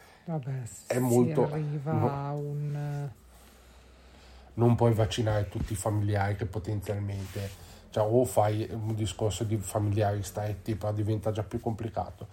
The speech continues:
Speaker 2: Però secondo me perlomeno le persone residenti
Speaker 1: Sì,
Speaker 2: dovrebbero,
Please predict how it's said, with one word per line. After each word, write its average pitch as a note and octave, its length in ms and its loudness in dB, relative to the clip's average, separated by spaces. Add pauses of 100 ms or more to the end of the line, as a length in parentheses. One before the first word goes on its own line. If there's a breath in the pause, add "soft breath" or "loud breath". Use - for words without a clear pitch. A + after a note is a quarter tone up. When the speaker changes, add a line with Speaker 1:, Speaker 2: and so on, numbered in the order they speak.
(340 loud breath)
Speaker 2:
Però G#2+ 220 0
secondo A#2 280 0
me G#2+ 180 0
perlomeno A2 840 2
le G#2 140 -6
persone G#2 440 -4
residenti G2+ 640 -4
Speaker 1:
Sì, - 80 -2
Speaker 2:
dovrebbero, B2+ 720 -4